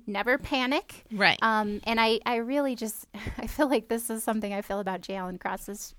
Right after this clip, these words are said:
Speaker 1: when he, in all his writing, I'm like, "Yes!" I always feel like that he describes
Speaker 2: Mm.
Speaker 1: dynamics so well, which is why I asked him to write that article. But, um,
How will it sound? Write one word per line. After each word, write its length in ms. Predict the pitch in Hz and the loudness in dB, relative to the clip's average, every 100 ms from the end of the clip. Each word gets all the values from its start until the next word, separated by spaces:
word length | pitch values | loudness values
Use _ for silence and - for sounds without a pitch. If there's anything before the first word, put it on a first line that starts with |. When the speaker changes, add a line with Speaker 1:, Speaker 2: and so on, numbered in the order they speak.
| 196 | -12
Speaker 1:
when 220 | 202 220 | -4 -2
he, 220 | 226 208 196 - - _ _ _ | -2 -6 -8 -16 -20 _ _ _
in 140 | 233 202 | -4 0
all 160 | 185 220 | 0 0
his 360 | 202 185 - _ _ | -2 -6 -14 _ _
writing, 520 | 185 196 196 185 196 - | -2 -2 -2 -6 -8 -12
I'm 100 | 214 | -8
like, 160 | 202 196 | -8 0
"Yes!" 480 | 247 640 - - 214 | 6 8 8 6 4
I 160 | 226 | 8
always 340 | 277 339 359 - | 10 8 6 2
feel 240 | - 277 | 2 4
like 200 | 262 220 | 4 4
that 160 | 240 247 | 2 2
he 180 | 262 240 | 0 0
describes 500 | 262 - 226 294 208 | -2 0 0 0 0
Speaker 2:
Mm. 80 | 208 | 0
Speaker 1:
dynamics 600 | 208 202 214 208 196 - | 0 -2 -2 -4 -8 -8
so 160 | 190 | -6
well, 220 | 185 185 | -4 -4
which 180 | 180 - | -4 -6
is 140 | - 214 | -10 -8
why 160 | 180 | -8
I 20 | |
asked 300 | - 190 - | -8 -8 -10
him 100 | 202 202 | -10 -10
to 100 | 202 | -8
write 220 | 185 - - - - - - - | -8 -10 -16 -20 -20 -20 -10 0
that 160 | 208 | 2
article. 400 | 226 247 247 226 | 6 4 4 4
But, 220 | 196 185 - - - - _ | 6 4 4 -20 -20 -20 _
um, 460 | 233 226 220 214 | 0 2 2 0